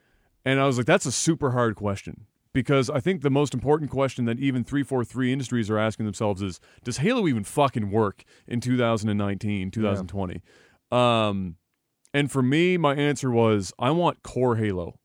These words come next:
Speaker 1: I don't want jump packs. I don't want fucking all this extra peripheral, uh, shit.
Speaker 2: Shit.
Speaker 1: I want core Halo with, give me sprinting like they have in four,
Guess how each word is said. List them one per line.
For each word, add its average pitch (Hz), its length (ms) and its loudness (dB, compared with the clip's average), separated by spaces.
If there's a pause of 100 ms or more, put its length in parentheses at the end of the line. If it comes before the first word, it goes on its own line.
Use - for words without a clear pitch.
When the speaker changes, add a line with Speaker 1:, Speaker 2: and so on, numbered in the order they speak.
Speaker 1:
I 123 100 2
don't 156 220 0
want 131 240 -2
jump 107 300 -6
packs. 101 500 -10 (280)
I 120 100 0
don't 135 220 0
want 120 360 -4
fucking 113 340 -4
all 104 160 -2
this 107 220 -2
extra 113 320 -6 (240)
peripheral, 117 680 -2 (680)
uh, - 60 -8 (200)
shit. 147 320 0
Speaker 2:
Shit. 110 140 -4 (160)
Speaker 1:
I 127 100 0
want 156 320 2 (100)
core 175 300 2
Halo 107 480 2 (520)
with, 110 500 0 (460)
give 127 160 -2
me 196 80 -2
sprinting 165 640 -4 (180)
like 113 140 -4
they 123 80 -2
have 131 160 -2
in 143 80 -8
four, 120 460 0